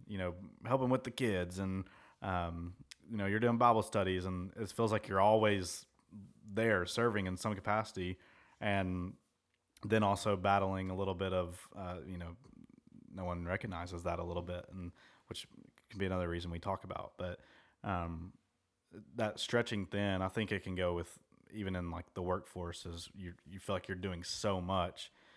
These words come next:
and especially if it feels like there's really no reward at all, um, you can, you can kinda be like, "Well, okay, well, this is kind of,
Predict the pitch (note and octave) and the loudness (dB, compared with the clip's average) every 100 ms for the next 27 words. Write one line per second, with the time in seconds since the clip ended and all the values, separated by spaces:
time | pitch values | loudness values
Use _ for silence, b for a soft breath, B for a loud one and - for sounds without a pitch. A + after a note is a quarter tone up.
0 | b b F2+ - G#2+ - F#2+ F2 - G2+ | b b -8 0 0 0 -2 -2 -6 -14
1 | - F#2+ F2 E2+ E2 E2 E2 F#2+ F2+ E2+ | -8 -4 -2 -4 -6 -8 -10 -6 -4 -2
2 | F2 F#2 F2 F2 F2 F#2 D#2+ E2+ F2+ F2 | -2 0 0 -2 0 -2 -2 -2 0 -2
3 | F2 - b b b b G2+ F2 E2+ E2+ | -6 -10 b b b b -4 -4 -6 -10
4 | F#2+ _ _ _ - G#2+ F2 F2 E2 - | -14 _ _ _ -14 -10 -8 -8 -10 -12
5 | _ _ _ _ - F#2+ F#2+ D#3+ D#3 E2+ | _ _ _ _ -18 -10 -8 -6 -8 -8
6 | E2+ E2+ F2 - A1+ E2+ - - - A#1 | -10 -10 -10 -10 -12 -12 -12 -14 -16 -14